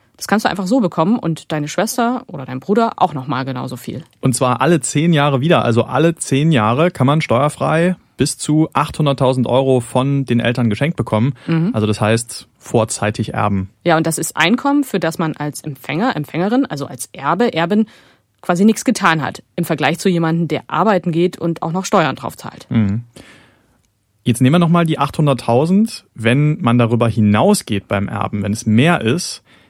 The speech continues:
Speaker 2: dann kann die Erbschaftssteuer Schritt für Schritt irgendwann, auf dem Papier zumindest, bis fünfzig Prozent hochgehen, wenn man dann so in den Millionenbeträgen ist. Aber da gibt's viele Ausnahmen, gerade fürs Vererben von Unternehmen.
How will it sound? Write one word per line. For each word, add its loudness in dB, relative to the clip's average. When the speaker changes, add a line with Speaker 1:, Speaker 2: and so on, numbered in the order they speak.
Speaker 2:
dann -2
kann 4
die -2
Erbschaftssteuer 2
Schritt -2
für 0
Schritt -2
irgendwann, 2
auf -2
dem 0
Papier 2
zumindest, 2
bis 0
fünfzig 2
Prozent 0
hochgehen, 2
wenn 4
man 4
dann 2
so 0
in 2
den 4
Millionenbeträgen 4
ist. -2
Aber 2
da 0
gibt's -2
viele 2
Ausnahmen, 0
gerade 2
fürs -4
Vererben 0
von -4
Unternehmen. -4